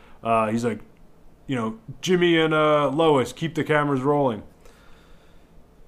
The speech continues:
And then he goes, "Metropolis has always been under the protection of Lex Luthor." After he starts pounding fucking Doomsday, he's like, "This is my city,"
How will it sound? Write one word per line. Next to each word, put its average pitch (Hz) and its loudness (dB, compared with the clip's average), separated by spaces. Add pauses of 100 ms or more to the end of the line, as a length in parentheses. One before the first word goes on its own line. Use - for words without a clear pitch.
(140)
And 127 -4
then 127 2
he 131 4
goes, 127 6
"Metropolis 143 6
has 135 -6
always 131 4
been 120 0
under 113 0
the 110 -4
protection 113 -6
of 117 -6
Lex 117 0
Luthor." 110 -4
After 123 -4
he 120 0
starts 117 -2
pounding 120 -4 (320)
fucking 120 -4
Doomsday, 113 0
he's 107 -4
like, 110 -4
"This 120 -2
is 107 -8
my 110 -4
city," 98 -10